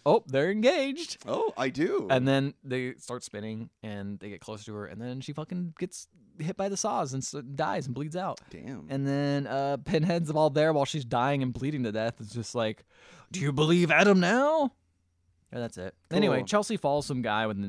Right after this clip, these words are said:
Speaker 1: like, a jean jacket into
Speaker 2: Mm-hmm.
Speaker 1: a room, and she gets locked in the room.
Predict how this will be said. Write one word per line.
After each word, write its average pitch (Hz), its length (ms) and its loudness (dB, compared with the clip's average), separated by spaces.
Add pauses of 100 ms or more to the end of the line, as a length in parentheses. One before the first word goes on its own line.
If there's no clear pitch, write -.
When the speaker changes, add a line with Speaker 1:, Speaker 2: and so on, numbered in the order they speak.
Speaker 1:
like, 104 120 -10
a 101 40 -10
jean 104 260 -4
jacket 107 440 -6 (120)
into - 280 -8
Speaker 2:
Mm-hmm. 107 40 -4
Speaker 1:
a 101 40 -6
room, 110 520 -4
and - 100 -12
she 117 120 -10
gets 104 120 -10
locked 101 220 -6
in 107 80 -6
the 101 60 -6
room. 120 380 -6